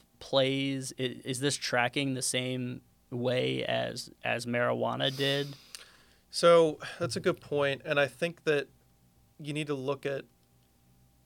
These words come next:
Speaker 2: mushrooms and marijuana in, uh, separate categories.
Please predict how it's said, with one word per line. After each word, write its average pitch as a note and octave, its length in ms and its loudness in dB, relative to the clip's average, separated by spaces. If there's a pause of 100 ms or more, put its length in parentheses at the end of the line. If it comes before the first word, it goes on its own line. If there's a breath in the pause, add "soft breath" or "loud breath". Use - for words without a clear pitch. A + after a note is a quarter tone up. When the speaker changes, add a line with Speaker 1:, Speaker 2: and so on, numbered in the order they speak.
(260)
Speaker 2:
mushrooms C#3+ 760 -4
and B2 500 -6 (340)
marijuana B2 600 2
in, A#2 300 -8 (120)
uh, A#2+ 400 -4
separate A#2+ 380 -6
categories. - 880 -10